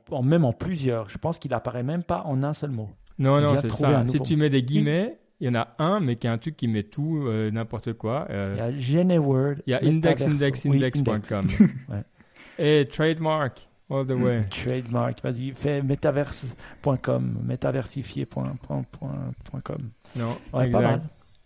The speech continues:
Speaker 1: Ah, ça, c'est un mot, euh, bien, bien underground, comme on aime le dire.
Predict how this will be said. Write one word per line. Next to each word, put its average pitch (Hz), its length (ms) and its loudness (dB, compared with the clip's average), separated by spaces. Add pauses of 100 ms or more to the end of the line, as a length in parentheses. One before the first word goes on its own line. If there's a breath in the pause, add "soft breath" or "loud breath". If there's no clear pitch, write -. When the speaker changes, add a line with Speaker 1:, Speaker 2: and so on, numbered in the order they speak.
(140)
Speaker 1:
Ah, 139 40 -8
ça, 180 140 -6
c'est 170 120 -4
un 131 120 2
mot, 139 360 2
euh, 123 200 0 (320 soft breath)
bien, 175 840 0
bien 175 220 0
underground, 123 640 0
comme 117 140 -4
on 107 160 -2
aime 98 140 -2
le - 60 -2
dire. 101 280 -8